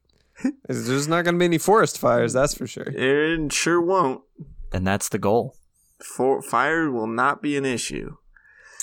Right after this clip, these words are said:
Speaker 2: Oxygen, maybe?
Speaker 3: It's already in the air.
Speaker 1: Yeah.
Speaker 3: Could just use that for a while.
Speaker 2: Can we,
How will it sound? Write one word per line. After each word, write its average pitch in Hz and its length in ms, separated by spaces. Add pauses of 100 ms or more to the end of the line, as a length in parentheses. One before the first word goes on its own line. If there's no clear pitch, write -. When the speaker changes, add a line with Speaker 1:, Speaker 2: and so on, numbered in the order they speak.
(340)
Speaker 2:
Oxygen, 165 880 (800)
maybe? 370 840 (920)
Speaker 3:
It's - 280
already 143 360
in 120 120
the 110 100
air. 120 420 (480)
Speaker 1:
Yeah. 156 260 (1120)
Speaker 3:
Could 113 100
just 95 220
use 101 260
that 95 320
for 92 120
a 90 80
while. 92 400
Speaker 2:
Can - 160
we, 180 80